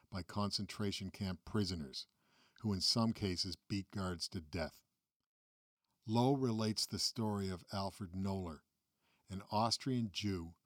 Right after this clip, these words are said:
who was liberated at Bergen-Belsen. Noller said British soldiers gave the freed prisoners explicit permission to raid local farms for food. At one farm,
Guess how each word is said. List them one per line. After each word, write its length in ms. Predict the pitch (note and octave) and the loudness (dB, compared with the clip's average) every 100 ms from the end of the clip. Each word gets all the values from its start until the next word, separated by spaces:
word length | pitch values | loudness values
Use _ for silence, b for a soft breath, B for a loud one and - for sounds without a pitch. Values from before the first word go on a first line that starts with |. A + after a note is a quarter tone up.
| _ | _
who 120 | - G2+ | -6 -2
was 160 | F#2+ | -2
liberated 640 | G#2 A#2 A2+ F#2+ E2+ E2+ | 0 0 0 -2 -4 -6
at 180 | F2+ - | -8 -6
Bergen-Belsen. 880 | G2+ G2+ F#2+ F2 F2 G2 G2 - - _ _ _ _ _ _ _ _ - | -2 -2 -2 -6 -2 -2 -2 -6 -10 _ _ _ _ _ _ _ _ 0
Noller 360 | A2 B2+ C#3 A#2+ | 4 6 4 2
said 340 | - A2+ F#2 | 2 2 2
British 300 | A2 A2 F#2 - | 0 0 0 2
soldiers 480 | B2+ B2 A2+ A2 F#2 | 2 2 2 -2 -2
gave 300 | A2 G2+ F#2 | -4 -4 -4
the 80 | |
freed 440 | F2+ - B2 A2+ - | -10 -2 0 0 -2
prisoners 600 | - A2+ A2 A2 G#2+ - b G#2 | -2 0 2 0 -2 -6 b -4
explicit 640 | - - C3+ C3 - - | -2 -2 0 2 0 -2
permission 580 | - A#2 B2 A#2+ - - b b | 0 2 2 0 -6 -12 b b
to 140 | - G2 | -6 -2
raid 340 | G#2+ A2 G#2+ | 0 2 2
local 340 | G#2+ G#2+ A2 | 0 -2 -4
farms 480 | G2 - A2 F#2+ D#2+ | -8 -2 0 0 -2
for 200 | - F#2 | -8 -10
food. 500 | - - A2 F2 C#2+ _ _ _ _ _ _ _ b b b b | -10 0 0 0 -4 _ _ _ _ _ _ _ b b b b
At 120 | A#2 | -8
one 280 | B2 A#2+ C3+ | 0 2 2
farm, 480 | A#2 A2 G2 F2+ | 2 -2 -2 -2